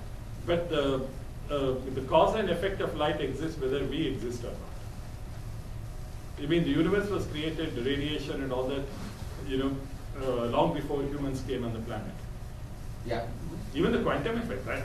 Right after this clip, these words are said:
Speaker 1: I mean, that is Einstein's argument also. Even the, uh, quantum physics, we invented quantum physics. Be-, just because we cannot describe it objectively doesn't mean there is no objectivity.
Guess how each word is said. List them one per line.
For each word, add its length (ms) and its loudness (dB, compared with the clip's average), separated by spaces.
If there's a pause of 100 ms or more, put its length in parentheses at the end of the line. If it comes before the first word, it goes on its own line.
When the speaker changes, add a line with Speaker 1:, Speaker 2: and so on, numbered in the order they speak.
Speaker 1:
I 40 -2
mean, 160 2
that 140 2
is 120 -2
Einstein's 440 2
argument 420 0
also. 320 -4 (460)
Even 320 6
the, 220 6
uh, 20 2 (600)
quantum 360 -2
physics, 340 0
we 160 0
invented 440 0
quantum 280 0
physics. 300 -4
Be-, 280 -4
just 200 -2
because 240 2
we 160 2
cannot 340 4
describe 400 4
it 160 -2 (380)
objectively 560 0
doesn't 320 2
mean 160 -2
there 100 2
is 140 0
no 80 0
objectivity. 420 -4